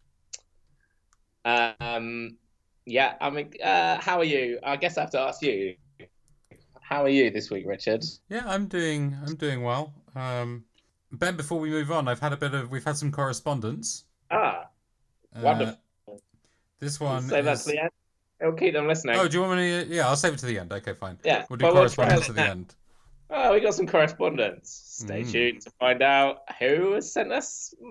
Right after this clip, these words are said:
Speaker 1: an email by mistake.
Speaker 2: There you go. <laughs> Um,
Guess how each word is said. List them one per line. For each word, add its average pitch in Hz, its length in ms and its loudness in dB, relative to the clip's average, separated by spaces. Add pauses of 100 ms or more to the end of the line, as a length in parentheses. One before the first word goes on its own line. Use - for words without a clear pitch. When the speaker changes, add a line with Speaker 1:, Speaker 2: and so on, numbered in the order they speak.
(120)
Speaker 1:
an 247 200 2
email 262 340 6
by 262 180 6
mistake. - 560 0 (480)
Speaker 2:
There 101 160 -6
you 101 80 -6
go. 110 200 -2 (300)
<laughs> 180 100 2 (1800)
Um, 113 1400 0